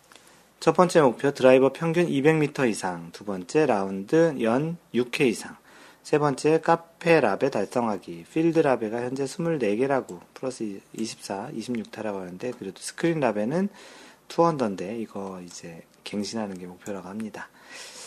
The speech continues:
그리고 주신님, 주신님의 목표와 글들은 굉장히 디테일한데요. 이 내용도 좀 디테일합니다.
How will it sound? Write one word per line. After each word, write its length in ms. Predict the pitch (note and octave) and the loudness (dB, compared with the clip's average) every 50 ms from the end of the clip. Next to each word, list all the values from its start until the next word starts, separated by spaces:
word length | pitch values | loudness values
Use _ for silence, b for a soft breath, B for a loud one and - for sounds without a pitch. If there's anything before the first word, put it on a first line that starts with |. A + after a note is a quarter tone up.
| B B B B _ | B B B B _
그리고 440 | - A#2+ A#2+ A#2 C3 D3 D3+ D3 D3 | 0 0 2 4 4 4 4 4 2
주신님, 760 | - D3 C#3+ C#3 E3+ E3 D#3 C#3 B2 G#2+ G#2+ B2+ F3 G#3 - - _ b b b b b b b b _ _ _ _ - - B B B B B B B B B B B B B B B | 0 0 0 2 2 4 4 4 4 4 4 2 0 -2 -4 -6 _ b b b b b b b b _ _ _ _ -20 -20 B B B B B B B B B B B B B B B
주신님의 500 | - B2 A2 B2 C#3 C3+ B2+ B2 B2 A#2 | -4 -2 0 2 4 4 6 6 6 4
목표와 520 | G#2+ G2+ - - - C3 B2 A2 G#2+ B2 | 2 0 -4 2 4 6 6 6 4 2
글들은 440 | - - A#2+ A2+ A2+ A#2 A2 A#2+ A2+ | 2 2 2 4 4 2 0 0 -4
굉장히 320 | - A2+ A2+ B2 C3 A#2+ | -2 0 4 4 4 4
디테일한데요. 760 | - A#2+ A2 - C#3+ C#3+ C3 A2+ F#2+ F2+ E2+ G2+ B2 C#3 - - _ _ - | 2 -2 -2 2 4 4 4 4 0 0 -2 -2 -2 -2 -6 -8 _ _ -10
이 140 | - A#2+ A#2 | -4 -2 -2
내용도 400 | G#2+ G#2+ G#2+ A2 A2 A2 G#2+ - | 0 0 0 -2 -2 -4 -6 -6
좀 140 | F#2+ F#2+ F2+ | -8 -8 -8
디테일합니다. 720 | - - - - G2+ G2 G#2 G#2+ A2 G2+ F2+ F2 - | -10 -14 -10 -8 -8 -6 -6 -6 -8 -8 -8 -12 -16